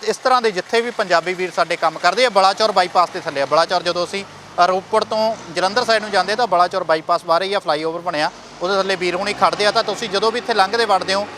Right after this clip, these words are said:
ਤਾਂ ਵੀਰ ਉਹਨਾਂ ਨੂੰ ਵੈਸੇ ਵੀ ਮਿਲ ਕੇ ਜਾ ਕੇ ਸਿਰਫ ਦੋ ਸ਼ਬਦ ਵੀ ਜੇਕਰ ਤੁਸੀਂ ਕਹਿ ਜੋਗੇ, "ਹਾਂ ਬਾਈ, ਅ, ਬਹੁਤ ਵਧੀਆ", ਐਪਰੀਸ਼ੀਏਟ ਕਰ ਜੋਗੇ, ਤਾਂ ਪੰਜਾਬੀ ਨੌਜਵਾਨਾਂ ਨੂੰ ਹੋਰ ਹੌਸਲਾ ਮਿਲੂਗਾ। ਇੱਦਾਂ ਦੇ ਵੀਰ ਹੋਰ ਤਿਆਰ ਹੋਣਗੇ, ਫਿਰ ਆਪਾਂ ਨੂੰ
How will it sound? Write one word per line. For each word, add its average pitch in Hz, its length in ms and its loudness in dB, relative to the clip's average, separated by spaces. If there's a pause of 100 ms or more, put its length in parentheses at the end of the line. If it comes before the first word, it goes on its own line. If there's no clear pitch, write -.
(180)
ਤਾਂ 226 120 2
ਵੀਰ 220 220 -2
ਉਹਨਾਂ 247 160 2
ਨੂੰ 254 80 0
ਵੈਸੇ 208 280 2
ਵੀ 262 80 -4
ਮਿਲ 226 180 0
ਕੇ 226 140 -4
ਜਾ 190 180 2
ਕੇ 208 140 -4
ਸਿਰਫ 220 180 -4
ਦੋ 196 200 -4
ਸ਼ਬਦ 196 240 -2
ਵੀ 208 120 -8
ਜੇਕਰ 196 240 -4
ਤੁਸੀਂ 180 220 -8
ਕਹਿ 170 140 -4
ਜੋਗੇ, 196 260 -6
"ਹਾਂ 170 140 0
ਬਾਈ, 185 200 -2 (380)
ਅ, - 20 6
ਬਹੁਤ 165 260 2
ਵਧੀਆ", 196 300 0
ਐਪਰੀਸ਼ੀਏਟ 190 400 -4
ਕਰ 175 200 2
ਜੋਗੇ, 208 220 -6
ਤਾਂ 254 120 0
ਪੰਜਾਬੀ 196 420 -2
ਨੌਜਵਾਨਾਂ 185 440 -2
ਨੂੰ 208 100 -8
ਹੋਰ 214 180 0
ਹੌਸਲਾ 208 360 0
ਮਿਲੂਗਾ। 139 260 -4
ਇੱਦਾਂ 156 160 0
ਦੇ 185 80 0
ਵੀਰ 185 260 -2 (400)
ਹੋਰ 233 180 4
ਤਿਆਰ 233 280 2
ਹੋਣਗੇ, 170 340 -4
ਫਿਰ 208 120 -2
ਆਪਾਂ 208 280 2
ਨੂੰ 240 200 -4